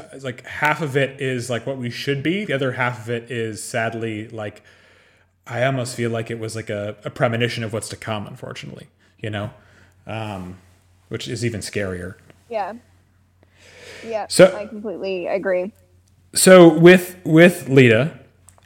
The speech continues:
Speaker 1: how, how do you fi-, how do you guys define success? Like, what, what to you is success,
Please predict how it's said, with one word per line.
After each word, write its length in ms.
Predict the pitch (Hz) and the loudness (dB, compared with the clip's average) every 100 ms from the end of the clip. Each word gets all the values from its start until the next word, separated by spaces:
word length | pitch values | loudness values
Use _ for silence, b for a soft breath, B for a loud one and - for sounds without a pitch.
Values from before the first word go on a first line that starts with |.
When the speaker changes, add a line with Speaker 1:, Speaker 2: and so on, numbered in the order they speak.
| _ | _
Speaker 1:
how, 560 | - - 170 190 208 202 | -4 6 8 12 10 8
how 260 | - 175 190 | 2 4 6
do 80 | 190 | 8
you 100 | 190 | 6
fi-, 260 | 185 170 160 | 6 4 4
how 180 | 160 | 0
do 60 | 180 | 2
you 40 | 160 | 8
guys 240 | 156 143 | 8 8
define 320 | 135 143 135 | 2 2 2
success? 580 | 123 - - 110 - - | 0 -4 -4 -4 -8 -6
Like, 140 | 135 123 | -4 -2
what, 320 | 160 151 151 | 4 4 6
what 200 | 160 160 | 4 4
to 120 | - | 0
you 220 | 147 135 135 | 4 6 6
is 120 | 127 | 2
success, 800 | 123 - 135 131 - - - | -4 -2 0 0 0 -8 -10